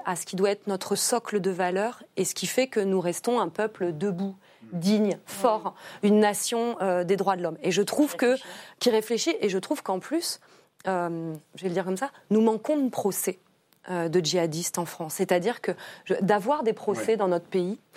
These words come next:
Speaker 1: je trouve que c'est un moment qui permet aussi euh, bah, à la fois l'expression de celles et ceux qui ont souffert du terrorisme,
Speaker 2: C'est
Speaker 1: les
Speaker 2: de
Speaker 1: victimes,
Speaker 2: comprendre, d'analyser.
Speaker 1: de, de comprendre, d'analyser, de juger. Je trouve que notre pays a besoin de juger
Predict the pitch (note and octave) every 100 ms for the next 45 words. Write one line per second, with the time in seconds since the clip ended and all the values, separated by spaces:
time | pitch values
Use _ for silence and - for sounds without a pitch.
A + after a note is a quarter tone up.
0 | - _ E3+ G3 - D4 - A3+ G#3 G#3
1 | F#3 G3+ B3 D#4+ - F#3 _ D4+ C4 C#4+
2 | D#4 B3 G#3 - A#3+ B3+ _ - - -
3 | - F3 E3+ D#3+ - - F#3+ G3 G#3+ A#3
4 | A3 A#3 A#3+ - A#3+ A3 - A#3+ G#3+ -
5 | _ - F#3+ - A3 G3+ G#3+ - A#3 A3
6 | - E3 D#3 C4+ B3 D#4+ D#4+ A3 G#3 G3
7 | F#3+ F#3+ C4 - G3+ F3 F3+ D#3+ A#3 G#3+
8 | C4 D#4+ B3+ C4 B3+ G#3+ G#3 G3+ G3 A#3
9 | A#3 B3+ D4+ B3 - F4 C#4+ A3 A3 G#3+
10 | C#4+ A3 F#3+ G#3+ G#3+ B3 G3+ - E4 C#4
11 | G3 - B3+ D4 E3+ E3+ C4 A#3 B3+ B3
12 | G3 G#3 G3 D4